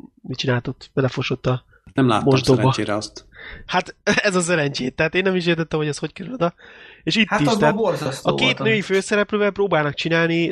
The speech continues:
Speaker 1: nekem ez nem tetszik az egész hídbe, próbálnak csinálni egy ilyen férfi filmet, és most tehát értem, hogy egyenlőség van, meg mit tudom én mi, de ez az, ez a stílus valahogy nem áll jól nekik, hogy ilyen tapló férfi karaktert alakít egy nő. Tehát ennek nincs
Speaker 2: Aha.
Speaker 1: értelme.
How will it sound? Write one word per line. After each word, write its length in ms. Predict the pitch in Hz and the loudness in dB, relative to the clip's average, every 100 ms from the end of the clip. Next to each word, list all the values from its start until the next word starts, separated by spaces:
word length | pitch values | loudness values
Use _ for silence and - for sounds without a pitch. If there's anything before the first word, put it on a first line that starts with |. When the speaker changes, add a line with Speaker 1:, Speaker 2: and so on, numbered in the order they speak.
| - | 0
Speaker 1:
nekem 240 | 156 180 | 0 0
ez 120 | 180 | 0
nem 140 | 147 131 | -2 -6
tetszik 300 | 143 - 139 | -6 -8 -8
az 100 | 135 | -4
egész 260 | 139 123 | -4 -4
hídbe, 300 | - 143 160 | -6 -4 -2
próbálnak 340 | 160 175 156 135 | 0 2 0 0
csinálni 300 | - 147 151 | -2 -2 -2
egy 120 | 143 | -2
ilyen 320 | 147 147 143 | -2 -2 -6
férfi 360 | - 156 127 - | -2 0 0 -4
filmet, 480 | - 127 120 120 - | -10 -6 -4 -6 -6
és 120 | 143 | -6
most 220 | 147 - - - - - - - _ _ _ _ _ _ _ _ _ _ _ | -6 -8 -14 -18 -18 -20 -20 -20 _ _ _ _ _ _ _ _ _ _ _
tehát 220 | - - - | -14 -14 -4
értem, 280 | 196 214 185 | -2 0 2
hogy 80 | 175 | 2
egyenlőség 460 | 170 170 170 - | 2 0 0 0
van, 140 | 165 160 | 0 0
meg 140 | 156 | 0
mit 140 | 160 | -2
tudom 180 | - 165 | 0 0
én 80 | 165 | 2
mi, 80 | 165 | 0
de 220 | 165 160 | 0 0
ez 120 | 156 | 0
az, 200 | 160 147 | -2 -4
ez 160 | - 151 | -4 -2
a 60 | 151 | -2
stílus 500 | - - 151 151 - | -4 -6 -4 -4 -2
valahogy 260 | 151 156 | 0 0
nem 180 | 160 151 | 0 -2
áll 120 | 123 | -2
jól 180 | 123 131 | -4 -6
nekik, 260 | 131 131 - | -8 -10 -8
hogy 140 | 135 | -6
ilyen 220 | 131 131 | -4 -4
tapló 340 | 131 131 143 127 | -4 -4 -4 -8
férfi 580 | - 131 123 - 131 - | -4 -4 -4 -6 -10 -4
karaktert 520 | - 131 - 135 - | 0 0 0 -2 0
alakít 420 | 131 127 - 131 | -2 -2 -4 -4
egy 160 | 160 127 | -4 -2
nő. 300 | 120 113 - _ _ - | -4 -6 -12 _ _ -10
Tehát 280 | 131 - - | -8 -8 -10
ennek 260 | - 147 143 | -2 0 2
nincs 180 | 123 127 | 0 0
Speaker 2:
Aha. 100 | 139 | 0
Speaker 1:
értelme. 440 | 131 120 117 123 | -2 -4 -6 -10